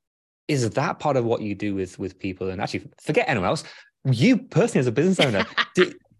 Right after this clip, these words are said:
Speaker 1: for you, is it more trying to get yourself back into, into play, into joy when you find yourself energy slightly dipping?
Speaker 2: A thousand percent. I am always looking for the ways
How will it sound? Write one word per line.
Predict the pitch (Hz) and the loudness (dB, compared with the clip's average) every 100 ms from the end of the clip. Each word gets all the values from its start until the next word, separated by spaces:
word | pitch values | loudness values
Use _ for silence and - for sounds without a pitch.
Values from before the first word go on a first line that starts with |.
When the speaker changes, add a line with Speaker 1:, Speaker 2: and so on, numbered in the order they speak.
| - - - | -20 -20 -8
Speaker 1:
for | - | 0
you, | 196 247 | 2 4
is | 165 | 4
it | 170 170 | 2 2
more | 175 175 - 185 | 2 0 -4 -10
trying | 175 | -6
to | 165 | -4
get | 170 | -2
yourself | 143 185 196 | -2 -2 -4
back | 160 - | -6 -6
into, | 139 131 113 - _ | -6 -4 -6 -6 _
into | 135 113 117 | -6 -4 -6
play, | - - 143 139 113 | -8 -6 -4 -2 -2
into | 107 123 123 117 | -2 -6 -6 -8
joy | 95 92 92 135 107 92 | -8 -6 0 2 2 0
when | 104 | 0
you | 107 | -2
find | - 117 107 | -4 -2 -2
yourself | 104 113 104 98 _ _ _ _ _ _ - | -2 0 -2 -2 _ _ _ _ _ _ -8
energy | 131 120 113 | -6 -6 -6
slightly | - - 147 170 175 160 | -8 -12 -12 -8 -6 -6
dipping? | 151 - - - _ _ _ _ _ _ - | -10 -14 -16 -20 _ _ _ _ _ _ -6
Speaker 2:
A | 139 | -6
thousand | 139 - 151 160 170 165 | -6 -2 0 0 -2 -6
percent. | 185 175 - 160 147 - - - | -8 -10 -8 -8 -10 -18 -12 -2
I | 240 | 0
am | 262 202 175 185 | 2 0 -2 -4
always | 180 190 196 175 | -4 -4 -6 -8
looking | 180 180 190 185 | -8 -10 -10 -12
for | - 180 175 165 | -8 -6 -4 -6
the | 170 180 | -8 -8
ways | 160 165 160 156 156 160 - | -6 -4 -2 -2 -4 -8 -16